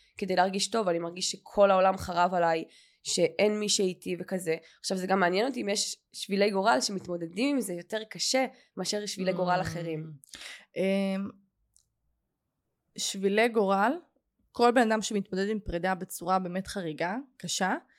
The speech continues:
Speaker 2: זה בן אדם שלא מחובר לשביל הגורל בתדר החיובי.
Speaker 1: מהמם.
Speaker 2: כי כמעט כל שבילי הגורל בתדר השלילי, יש להם עניין של תלותיות.
Speaker 1: וואו.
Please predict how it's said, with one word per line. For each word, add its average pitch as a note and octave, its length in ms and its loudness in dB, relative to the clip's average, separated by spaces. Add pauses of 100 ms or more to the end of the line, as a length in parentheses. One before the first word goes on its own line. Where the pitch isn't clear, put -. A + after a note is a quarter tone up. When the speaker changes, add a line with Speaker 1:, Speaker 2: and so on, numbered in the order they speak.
(360)
Speaker 2:
זה E3+ 220 -8
בן F3 120 -2
אדם G#3+ 220 2
שלא G#3 220 -2
מחובר F#3+ 320 -2
לשביל F#3+ 240 -6
הגורל F#3 280 0
בתדר F#3 280 -6
החיובי. D#3+ 540 -10 (120)
Speaker 1:
מהמם. D#3+ 480 -16 (1200)
Speaker 2:
כי G3+ 220 -4
כמעט C#4 480 0
כל B3+ 280 2
שבילי A3 340 2
הגורל F#3 580 2 (100)
בתדר F#3+ 340 -2
השלילי, F#3 640 0
יש G3 220 -2
להם G#3+ 120 -2
עניין F#3+ 240 0
של G#3 200 -4
תלותיות. F3 840 -4 (180)
Speaker 1:
וואו. F3 180 -20